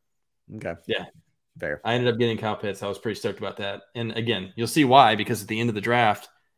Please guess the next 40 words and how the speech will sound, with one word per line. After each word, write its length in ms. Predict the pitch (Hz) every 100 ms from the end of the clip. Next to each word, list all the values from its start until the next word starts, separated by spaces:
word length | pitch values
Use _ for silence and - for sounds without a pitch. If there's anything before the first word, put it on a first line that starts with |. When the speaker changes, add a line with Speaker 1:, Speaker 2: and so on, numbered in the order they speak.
| _ _ _ _ _ _
Speaker 2:
you 120 | 123
know, 240 | 110 101 104
unfortunately 480 | 117 135 139 131 107
for 140 | -
you, 200 | 113 139
you're 180 | 113 127
sitting 200 | 120 123
there 120 | 110
without 220 | 107 110
the 40 | 101
tight, 200 | 110 -
you're 100 | 131
the 80 | 131
guy 240 | 107 107
who 80 | 104
didn't 240 | 107 113
get 140 | 107 101
the 60 |
tight 280 | 101 107 101
end 160 | 113 107
early 220 | 104 101
enough 320 | 101 101 101
and 140 | 101 95
kept 320 | - 120 -
getting 320 | 123 113 110
the 80 | 104
guy 220 | 107 107
snaked 420 | 101 - 110 110
right 120 | 110 104
in 60 |
front 220 | 101 120
of 80 | 110
you. 40 | 107
And 40 |
you're 80 | 104
like, 140 | 95
"Shoot." 420 | - - 139 110 - _ _ _ _
Speaker 1:
Yeah. 200 | 87 87 95
Speaker 2:
And 300 | 107 104 135
Speaker 1:
Literally 440 | 139 127 113 104